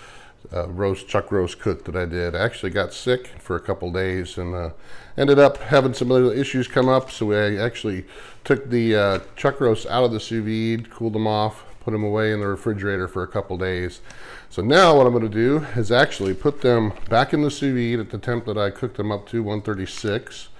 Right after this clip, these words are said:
We're gonna warm them up a little bit, then we're gonna sear 'em up and have 'em for dinner. So still have the same ones, one that was pre-seasoned, one that was not seasoned yet. So I'm gonna throw 'em in the sous vide to get 'em warmed back up, and then we'll toss 'em on the grill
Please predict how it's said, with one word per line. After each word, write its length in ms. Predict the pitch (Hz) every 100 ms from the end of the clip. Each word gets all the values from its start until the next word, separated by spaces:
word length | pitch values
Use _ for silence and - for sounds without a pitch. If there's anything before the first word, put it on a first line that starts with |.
| - - - - - -
We're 80 | 107
gonna 140 | 92
warm 240 | 101 123
them 100 | 123
up 140 | 127 127
a 20 |
little 160 | 127 127
bit, 260 | 123 -
then 140 | 110 113
we're 100 | 110
gonna 140 | 107
sear 240 | - 117
'em 140 | 107 107
up 160 | 101
and 100 | 85
have 140 | 104 90
'em 80 | 85
for 80 |
dinner. 360 | 87 92 82 - - -
So 340 | - 92 82 - - - - - -
still 260 | - 120
have 100 | 117
the 80 | 107
same 280 | - 127 123
ones, 420 | 127 127 131 123 - -
one 200 | 104 104
that 120 | 101
was 200 | 98 90
pre-seasoned, 1200 | - - 135 135 127 - - - - 139 127 131
one 140 | 104 107
that 100 | 101
was 380 | 101 98 - 98
not 260 | 104 110
seasoned 380 | - 117 113 113
yet. 240 | 120 156 - - - - - -
So 100 | 98
I'm 40 |
gonna 220 | 101 87 - - - -
throw 160 | - 143
'em 100 | 143
in 120 | 139
the 120 | 131
sous 240 | 127 147 135
vide 240 | 131 131
to 80 | 113
get 140 | 120
'em 100 | 117
warmed 220 | 120 117
back 200 | 113 113
up, 280 | 110 107 107 - - - -
and 100 | -
then 160 | 90 90
we'll 120 | 87
toss 340 | - 92 92 90
'em 80 |
on 140 | 92 85
the 40 |
grill 380 | 82 85 90 85